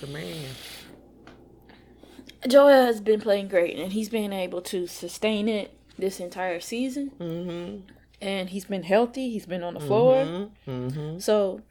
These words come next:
Speaker 2: I think he has a very, very good chance. But for me, my top two are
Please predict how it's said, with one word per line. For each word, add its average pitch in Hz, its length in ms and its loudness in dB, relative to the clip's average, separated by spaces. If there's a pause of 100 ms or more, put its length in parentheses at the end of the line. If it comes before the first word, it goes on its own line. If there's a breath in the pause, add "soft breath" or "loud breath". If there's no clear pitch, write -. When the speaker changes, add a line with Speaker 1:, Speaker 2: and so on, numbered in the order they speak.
(680)
Speaker 2:
I 214 120 4
think 233 200 -4
he 240 120 -2
has 196 200 0
a 185 80 -2
very, 185 340 -2
very 180 320 -4
good 170 200 -6
chance. 160 560 -14 (1120)
But 160 280 -6 (120)
for 185 160 -6
me, 190 480 -8
my 175 220 -10
top 160 280 -10
two 156 420 -12
are 156 300 -12